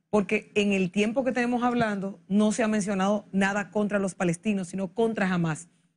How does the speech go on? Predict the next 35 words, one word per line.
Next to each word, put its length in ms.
Y 60
empezando 440
por 120
ahí, 200
aclarar 720
que 320
si 280
es 160
que 120
Israel 440
tiene 220
algo 400
contra 400
los 160
palestinos 640
o 100
es 80
directamente 600
contra 280
Hamas, 320
y 80
sobre 260
todo 400
los 240
mensajes 720
de 180
odio, 400
de 140
liberen 420
a 140
Palestina 640
y 40
de 120
otros 400
temas, 420